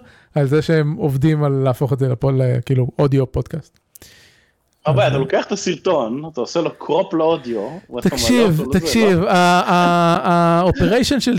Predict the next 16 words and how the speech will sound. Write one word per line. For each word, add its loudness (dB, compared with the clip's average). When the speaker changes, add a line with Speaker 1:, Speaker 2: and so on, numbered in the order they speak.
Speaker 1:
ג'סי 2
הוא 2
לא, 2
אה, 4
דפוק -2
כמו 2
האופריישן 0
שלי, 2
שאני 0
זורק 2
דברים. 0
כאילו, 2
יש, 0
יש 2
פרודקשן 0
שם, 2